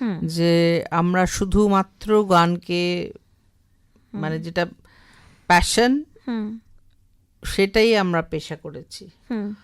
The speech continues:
Speaker 2: কিন্তু আজকালকার দিনে অসম্ভব। এখন, উম, শ্রোতাদের থেকে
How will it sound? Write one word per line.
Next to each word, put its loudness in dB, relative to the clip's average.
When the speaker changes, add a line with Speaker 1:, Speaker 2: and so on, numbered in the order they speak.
Speaker 2:
কিন্তু -12
আজকালকার -10
দিনে -10
অসম্ভব। -10
এখন, -2
উম, -2
শ্রোতাদের 0
থেকে -4